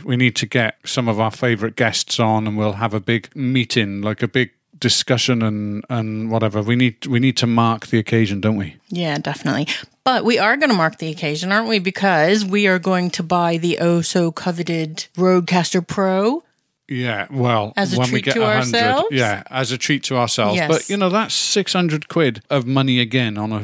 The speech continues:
Speaker 1: podcast that we're not making any money on, so.
Speaker 2: Oh, but you have so much enjoyment.
Speaker 1: I know, I know. We do have fun. We
Speaker 2: You
Speaker 1: do have a
Speaker 2: spend
Speaker 1: lot of
Speaker 2: more,
Speaker 1: fun.
Speaker 2: you, you spent more than six hundred pound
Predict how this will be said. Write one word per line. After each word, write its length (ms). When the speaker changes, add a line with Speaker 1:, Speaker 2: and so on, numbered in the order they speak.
Speaker 1:
podcast 440
that 80
we're 100
not 140
making 200
any 140
money 240
on, 220
so. 340
Speaker 2:
Oh, 260
but 160
you 120
have 120
so 160
much 240
enjoyment. 760
Speaker 1:
I 100
know, 220
I 140
know. 180
We 140
do 160
have 120
fun. 460
We 160
Speaker 2:
You 60
Speaker 1:
do 120
have 40
a 100
Speaker 2:
spend 40
Speaker 1:
lot 20
of 80
Speaker 2:
more, 340
Speaker 1:
fun. 100
Speaker 2:
you, 240
you 220
spent 340
more 280
than 160
six 300
hundred 340
pound 480